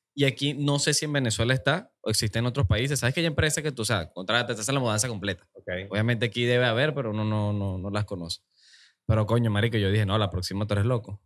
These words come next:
Speaker 1: Le pago a una empresa esa para que
Speaker 2: Sí,
Speaker 1: me
Speaker 2: la
Speaker 1: suba
Speaker 2: próxima
Speaker 1: todas
Speaker 2: hay
Speaker 1: las
Speaker 2: que
Speaker 1: vainas".
Speaker 2: decir-, la próxima hay que decirle a alguien porque es
Speaker 1: Sí, porque
Speaker 2: horrible.
Speaker 1: fue en un tercer piso y no hay ascensor donde nos mudamos.
Speaker 2: Exactamente, no hay
Speaker 1: Entonces tuvimos que
Speaker 2: ascensor.
Speaker 1: subir los tres pisos,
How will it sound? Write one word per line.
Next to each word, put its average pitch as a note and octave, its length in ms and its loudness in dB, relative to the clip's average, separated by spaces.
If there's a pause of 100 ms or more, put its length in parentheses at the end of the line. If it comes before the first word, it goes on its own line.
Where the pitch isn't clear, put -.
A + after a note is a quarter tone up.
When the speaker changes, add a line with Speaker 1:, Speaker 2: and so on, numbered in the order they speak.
Speaker 1:
Le G2 120 -2
pago F#2 180 -2
a G2 40 0
una A2 80 0
empresa A#2 280 0
esa A#2+ 140 0
para B2+ 100 -4
que C3 80 -8
Speaker 2:
Sí, - 0 -
Speaker 1:
me - 60 4
Speaker 2:
la C3+ 60 8
Speaker 1:
suba A#2+ 100 0
Speaker 2:
próxima A#2+ 200 0
Speaker 1:
todas C3+ 100 4
Speaker 2:
hay - 40 4
Speaker 1:
las B2+ 60 2
Speaker 2:
que C#3 60 6
Speaker 1:
vainas". D3+ 180 4
Speaker 2:
decir-, A#2+ 200 -2
la B2 140 0
próxima C#3+ 280 -4
hay C#3 60 -2
que C#3+ 80 0
decirle D3 300 0
a C#3+ 80 4
alguien C#3+ 240 -2
porque G#2 320 -2
es - 60 -2
Speaker 1:
Sí, D3 80 4
porque C3+ 120 6
Speaker 2:
horrible. B2+ 260 2
Speaker 1:
fue A#2+ 100 0
en C3 60 2
un C#3+ 80 0
tercer D#3 340 0
piso D#3+ 260 0
y E3+ 60 -2
no C3+ 80 2
hay B2 80 4
ascensor C3+ 420 2
donde A2 180 0
nos A2 100 2
mudamos. A2 260 2
Speaker 2:
Exactamente, F#2+ 420 -6
no F#2+ 80 -8
hay G#2 60 2
Speaker 1:
Entonces A2+ 80 2
tuvimos B2+ 240 2
que D3 60 0
Speaker 2:
ascensor. C#3+ 160 0
Speaker 1:
subir A2+ 100 0
los C3+ 120 0
tres C#3+ 140 -2
pisos, - 300 -4